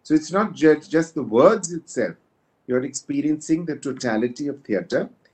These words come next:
in a completely theatrical space. And a theatrical space is not realistic. You know what I mean? We can do anything on the stage. We can create any kind of an illusion with very simple things, and you'll believe that it's all happening.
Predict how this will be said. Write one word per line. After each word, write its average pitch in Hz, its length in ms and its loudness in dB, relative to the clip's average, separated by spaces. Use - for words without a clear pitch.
in 214 140 2
a 262 80 6
completely 180 600 -2
theatrical 131 600 0
space. - 580 -2
And 127 100 4
a 151 60 2
theatrical 185 520 8
space 190 360 2
is 180 120 -12
not 190 220 0
realistic. 139 560 -2
You 104 120 -6
know 143 100 0
what 160 180 -2
I 147 40 0
mean? 117 240 -2
We 131 100 4
can 160 160 10
do 165 140 12
anything 156 360 4
on 127 120 0
the 101 80 -4
stage. - 460 -12
We 107 100 -4
can 127 220 -4
create 131 340 4
any 127 240 2
kind 113 320 0
of 104 100 -2
an 107 120 -2
illusion 113 680 2
with 127 160 2
very 160 280 8
simple 170 400 4
things, 107 400 -2
and 110 160 -2
you'll 120 120 0
believe 123 500 2
that 120 140 2
it's - 120 -8
all 95 160 0
happening. 85 460 -8